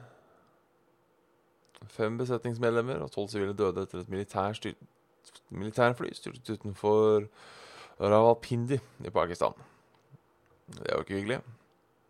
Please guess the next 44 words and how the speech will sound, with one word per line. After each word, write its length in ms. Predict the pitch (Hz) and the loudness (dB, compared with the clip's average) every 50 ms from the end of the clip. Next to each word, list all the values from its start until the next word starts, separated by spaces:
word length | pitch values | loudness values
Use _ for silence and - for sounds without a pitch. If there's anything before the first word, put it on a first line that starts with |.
| _ _ _ _ _ _ _ _ _ _ _ _ _ _ _ - _ _ _ - - - - - - - _ _ _ | _ _ _ _ _ _ _ _ _ _ _ _ _ _ _ -20 _ _ _ -20 -20 -20 -20 -20 -20 -20 _ _ _
Ti 120 | - - 117 | -2 2 4
arrestert 360 | 135 143 143 - 147 139 143 | 4 4 4 4 4 2 2
etter 120 | 139 143 | 0 0
masseslagsmål. 800 | 147 139 120 123 120 117 127 127 123 - 143 147 107 - - - - | 0 2 2 2 2 4 4 4 4 4 2 2 2 2 -6 -14 -4
Ti 120 | - 120 - | -2 0 2
personer 300 | 135 127 117 120 117 113 | 2 2 4 6 6 8
er 80 | 110 110 | 8 8
arrestert 320 | 107 107 - 101 92 - | 6 6 4 2 2 2
etter 140 | 76 80 82 | -2 -8 -6
at 60 | 78 | -6
det 100 | 82 80 | -6 -2
brøt 220 | 90 90 87 - 80 | 2 0 0 0 0
ut 80 | 82 | -2
et 100 | 85 85 | -2 0
masseslagsmål 600 | 95 98 90 95 90 98 101 98 - 101 107 107 - | -2 -2 -4 -4 -2 -2 -2 -2 -2 -2 -2 -2 -2
på 160 | - - - | -4 -8 -6
Bogerud 500 | 87 85 82 90 95 95 95 95 95 101 107 | -6 -6 -4 -4 -2 -2 0 0 2 4 4
i 60 | 110 | 4
Oslo 340 | 113 - - - 131 120 - - | 2 0 -2 -2 -2 -4 -4 -6
sent 280 | - - 85 92 117 120 | -4 0 0 0 2 2
i 40 | 131 | 2
går 180 | 127 135 143 | 2 2 2
kveld. 220 | 143 151 - - - _ _ - 131 127 131 - - | 2 0 0 -2 -4 _ _ -14 -14 -12 -12 -8 -2
Alle 120 | - 87 90 | -2 2 4
de 80 | 92 87 | 6 4
anmeldte 420 | 90 98 98 98 104 - - 139 | 4 4 2 -2 -2 -2 -2 -2
er 100 | 131 135 | -2 -2
fra 120 | 139 135 | -4 -4
femten-årsalderen 880 | 123 139 127 123 117 _ - - 123 123 127 123 117 120 123 131 151 156 | 0 0 0 0 -2 _ -6 -4 -4 -2 2 0 0 0 0 -2 -4 -4
til 140 | - 160 147 | -8 -6 -6
midten 260 | 104 90 - - - | -6 -6 -8 -4 -4
av 60 | 110 117 | -4 -4
tjue-åra. 360 | - 85 - - - - - _ | -2 -4 -4 -4 -4 -6 -8 _
Det 140 | - - - | -12 -10 -10
er 60 | - | -8
for 80 | - - | -8 -10
så 100 | - - | -12 -14
vidt 120 | - 90 | -12 -10
heller 160 | 82 78 67 - | -8 -8 -8 -10
ikke 140 | - - | -8 -8
noe 100 | 78 69 - - - - - - - - - - - - - _ _ _ _ _ - 92 85 | -8 -8 -8 -14 -20 -20 -20 -20 -20 -20 -20 -20 -20 -20 -20 _ _ _ _ _ -12 -2 0
hyggelig. 360 | 139 143 120 123 160 202 180 143 - - - - - _ _ _ _ - _ _ _ _ - | 0 2 4 6 6 6 6 4 -2 -12 -20 -20 -20 _ _ _ _ -20 _ _ _ _ -14
Det 120 | - - | -10 -10
er 600 | - 101 98 98 - - - - - - - 113 | -8 -8 -8 -10 -10 -10 -10 -12 -14 -14 -16 -18